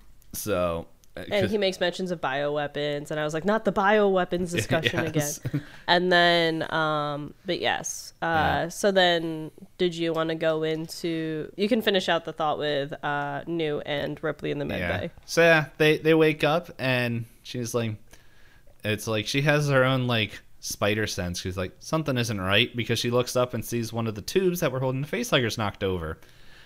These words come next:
Speaker 1: To hear little clip, clicky clacks. Um, <laughs> and to where I realized I saw this scene before. <laughs>
Speaker 2: Oh, this particular
Speaker 1: Yes,
Speaker 2: scene you've
Speaker 1: I,
Speaker 2: seen before?
Speaker 1: I saw this scene, or I saw a scene similar to it.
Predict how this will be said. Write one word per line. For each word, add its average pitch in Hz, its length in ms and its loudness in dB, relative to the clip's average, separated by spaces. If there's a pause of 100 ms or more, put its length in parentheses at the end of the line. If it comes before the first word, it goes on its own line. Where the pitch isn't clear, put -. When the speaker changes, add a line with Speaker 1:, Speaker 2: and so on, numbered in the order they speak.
(200)
Speaker 1:
To 80 80 -8
hear 147 560 2 (360)
little 190 260 -4
clip, - 340 -12
clicky - 300 -10
clacks. - 540 -4 (440)
Um, 113 480 0 (380)
<laughs> - 360 -20
and 123 220 2
to 135 140 2
where 131 300 6
I 151 160 2
realized 92 800 -2 (520)
I 196 180 0
saw 113 360 2
this 135 200 0
scene 175 360 4
before. 98 500 0 (160)
<laughs> - 240 4 (180)
Speaker 2:
Oh, 226 280 12
this 190 160 4
particular 208 420 2
Speaker 1:
Yes, 143 240 10
Speaker 2:
scene 180 80 2
you've 135 80 6
Speaker 1:
I, 147 80 10
Speaker 2:
seen 165 180 8
before? 107 140 -2
Speaker 1:
I 139 100 8
saw 135 400 6
this 135 300 0
scene, 123 480 -2
or 151 380 4
I 139 80 2
saw 143 340 2
a 131 60 2
scene 131 440 -4
similar 120 540 -2
to - 320 -8
it. - 220 -10